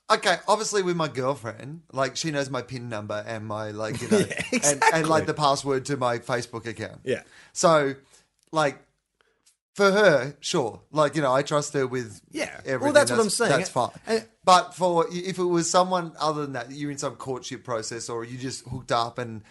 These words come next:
Speaker 1: 'cause I reckon a lot of these sort of situations don't happen in your normal relationship so much.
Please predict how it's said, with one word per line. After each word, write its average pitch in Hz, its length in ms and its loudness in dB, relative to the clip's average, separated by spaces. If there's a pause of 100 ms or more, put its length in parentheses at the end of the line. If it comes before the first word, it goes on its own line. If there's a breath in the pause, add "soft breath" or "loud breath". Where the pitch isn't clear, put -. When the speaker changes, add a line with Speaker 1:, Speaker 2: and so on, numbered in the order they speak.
(140 soft breath)
Speaker 1:
'cause 220 180 -6
I 285 120 2
reckon 311 180 -4
a 277 80 -2
lot 233 180 -2
of 190 80 -6
these 220 220 -2
sort 196 180 -6
of 156 80 -6
situations 131 720 -8 (300 soft breath)
don't 202 240 -4
happen 196 400 -8
in 156 160 -6
your 131 220 -4
normal 123 720 -6 (300 soft breath)
relationship 143 800 -4
so 113 180 -4
much. - 380 -12